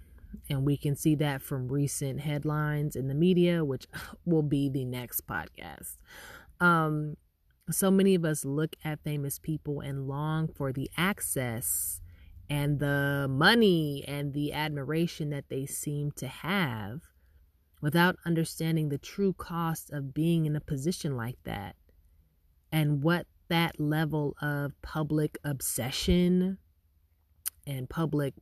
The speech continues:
possession can do to one's overall well-being. To be hoisted so high to the point where you are no longer a human being, you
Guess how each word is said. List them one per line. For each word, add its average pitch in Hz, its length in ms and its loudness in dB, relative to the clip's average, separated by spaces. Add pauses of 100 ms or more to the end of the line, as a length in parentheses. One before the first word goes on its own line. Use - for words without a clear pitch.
possession 175 1080 2 (800)
can 151 280 2
do 160 220 6
to 170 220 -4
one's 147 520 0
overall 139 580 -2
well-being. 131 880 0 (880)
To 170 120 0
be 156 200 4
hoisted 175 600 2
so 156 260 -2
high 156 440 -2
to 151 100 -16
the 143 100 -6
point 151 400 -6
where 147 160 -2
you 151 260 0
are 139 140 -2
no 147 240 0
longer 143 460 0
a 135 60 0
human 131 360 -2
being, 180 580 2 (720)
you 175 200 6